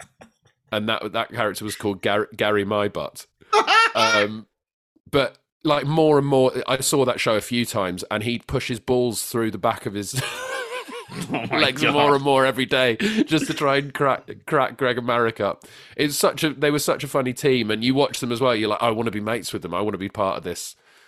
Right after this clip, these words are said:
Speaker 1: part of this gang." Um, so that was an easy choice. It was definitely We Are Clang, 'cause I'd like, I'd like to see them again, and especially in a, in a small room.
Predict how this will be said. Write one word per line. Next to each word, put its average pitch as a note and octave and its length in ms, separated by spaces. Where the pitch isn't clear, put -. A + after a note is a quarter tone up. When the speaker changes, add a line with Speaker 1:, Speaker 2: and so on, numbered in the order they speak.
Speaker 1:
part A2+ 180
of F2 60
this F2+ 160
gang." F2+ 400
Um, F2+ 360
so - 120
that B2+ 160
was G#2+ 100
an G2+ 80
easy F#2+ 240
choice. D#2+ 300
It - 60
was E2 100
definitely E2 300
We D#2+ 100
Are D#2 100
Clang, D#2+ 320
'cause A2 100
I'd G#2 100
like, G#2 240
I'd G2 160
like F#2+ 160
to E2 100
see F#2 180
them E2+ 120
again, D#2+ 300
and D#2+ 120
especially D#2+ 480
in E2 120
a, D2 180
in D#2+ 120
a D#2+ 40
small D#2 280
room. D2+ 240